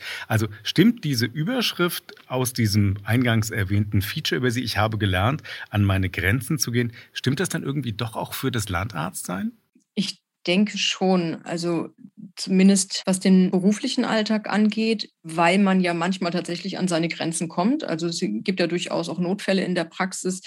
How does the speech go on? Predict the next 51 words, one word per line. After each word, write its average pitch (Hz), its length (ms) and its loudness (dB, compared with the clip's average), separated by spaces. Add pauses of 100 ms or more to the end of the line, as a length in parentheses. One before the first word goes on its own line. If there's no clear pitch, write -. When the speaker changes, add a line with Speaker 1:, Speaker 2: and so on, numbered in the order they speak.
(360)
Speaker 2:
ähm, 180 440 2
und 180 200 -2
da 165 80 2
ist - 220 -2
man 160 100 -2
dann 160 160 -2
vielleicht 170 320 -4
gar 156 120 -2
nicht 170 180 -2
so 175 140 -2
routiniert, 175 600 -2
wie 165 400 2
das - 380 -4
jetzt - 320 -10 (200)
beispielsweise 147 500 -8
ein 151 60 -4
Notarzt 156 560 -4
wäre. 143 320 -6 (440)
Ähm, 170 480 0 (520)
und 185 360 2 (260)
einfach 190 260 0
die 185 80 -4
Patiententaktung. 180 1200 -4
Also 160 220 -8
wir 165 80 -4
haben 165 100 -2
ja 160 80 -4
wirklich 160 340 -10
sehr 131 220 -6
viele 220 280 -2
Patienten. 202 600 -6
Ich 175 140 -6
denke, 160 200 -6
das - 80 -12
geht - 280 -4
allen 160 240 -2
Kolleginnen 185 440 2
und 180 60 -4
Kollegen 175 360 -2
auf 185 140 -4
dem 160 120 -6
Land 175 260 -4
so, 175 300 -6
wo - 60 -6
einfach 160 260 -8
die - 160 -14
Arztdichte - 500 -8
nicht - 180 -8
so - 120 -8
groß - 300 -8
ist. 185 220 -12